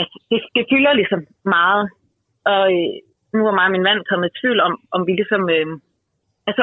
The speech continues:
om vi er lidt for strikse, øh, at vi skal til at åbne op for, at, øh, at der skal være mere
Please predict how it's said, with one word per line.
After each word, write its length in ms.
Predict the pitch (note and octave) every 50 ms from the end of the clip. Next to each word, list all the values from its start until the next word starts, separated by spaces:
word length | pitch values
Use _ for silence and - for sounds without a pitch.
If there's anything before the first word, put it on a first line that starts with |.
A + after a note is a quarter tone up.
| G3+
om 40 | G#3+ G3
vi 60 | G3+ G#3+
er 80 | G#3 G#3
lidt 140 | A#3+ - - -
for 80 | B3+ A3+ - - -
strikse, 500 | - - G#3+ B3+ - - - - C#4+ A3 F#3 - - - G#3 - - - - - -
øh, 240 | F#3+ F3+ F3 - - D#3+ _ _ _ _ _ - F#3
at 80 | F3+ _ _ _ F3
vi 60 | F#3+
skal 140 | - G3 F#3+ -
til 80 | - G#3+ F#3+
at 60 | - F#3+
åbne 180 | F3+ - - - - G#3+
op 100 | A3+ - - -
for, 120 | G3 F#3 - - E3+ E3
at, 120 | - _ _ - F3 E3
øh, 180 | D#3 D#3 D#3 D#3 D3 _ _ _ _ _ _ _ -
at 60 | F3+ - -
der 80 | F3+ D#3 -
skal 140 | - F3+ D#3+ F3
være 120 | E3+ F3 F3 F3+
mere 140 | F#3+ G3+